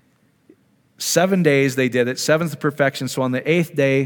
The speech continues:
there's no reason to do it anymore. It's a done deal, right? So, that great day of the feast, Jesus, the priest made no procession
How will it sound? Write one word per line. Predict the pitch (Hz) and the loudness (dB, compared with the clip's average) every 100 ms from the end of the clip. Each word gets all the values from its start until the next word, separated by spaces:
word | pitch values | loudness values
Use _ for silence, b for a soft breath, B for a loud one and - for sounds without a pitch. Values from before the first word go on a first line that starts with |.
| 135 | -4
there's | 120 | -8
no | 120 131 | -6 -4
reason | 127 135 127 | -2 -2 -4
to | |
do | 120 139 | -6 -4
it | 135 | -4
anymore. | 113 107 104 101 - | -6 -8 -10 -14 -16
It's | - | -12
a | 135 | -10
done | 123 143 135 | -6 -6 -4
deal, | 139 120 90 - _ _ _ _ - | -4 -6 -8 -20 _ _ _ _ -6
right? | 127 185 - - b b b b b | -4 -4 -6 -20 b b b b b
So, | - 156 127 90 - - _ _ _ - _ | -2 0 0 -6 -18 -20 _ _ _ -20 _
that | - 139 | -6 -2
great | 131 156 175 | 2 2 2
day | 165 | -2
of | 147 | 0
the | |
feast, | 135 175 147 - - | 0 2 2 0 -10
Jesus, | 131 151 156 151 - | -2 0 0 -6 -8
the | 127 | -6
priest | - 165 - | 0 0 0
made | 139 | -2
no | 127 156 | 0 0
procession | 156 139 139 131 131 | 0 0 0 0 -6